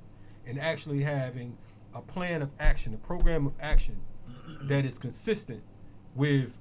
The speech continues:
uh, what folks are doing around the issues of police terrorism. We have a coalition, the National Coalition to Combat Police Terrorism, co-chaired by former Congresswoman Cynthia McKinney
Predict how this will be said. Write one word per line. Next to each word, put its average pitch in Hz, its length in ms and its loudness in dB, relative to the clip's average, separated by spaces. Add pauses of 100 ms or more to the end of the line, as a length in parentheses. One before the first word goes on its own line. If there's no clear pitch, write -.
uh, 120 260 -4 (380)
what 160 320 -2
folks - 300 -8
are 127 40 -10
doing 151 300 -4
around 127 420 -6
the 123 120 -12
issues 127 300 -12
of 113 140 -10
police 117 220 -12
terrorism. 131 400 -8 (380)
We 143 120 4
have 143 120 4
a 139 60 0
coalition, 160 480 -2
the 101 40 -6
National 123 360 -6
Coalition 135 360 -4
to 143 80 -6
Combat 135 300 -2
Police 135 220 -6
Terrorism, 135 420 -6 (320)
co-chaired 131 560 -4
by 127 160 -2
former 131 320 -4
Congresswoman 135 680 -4
Cynthia 139 280 -10
McKinney 156 440 -10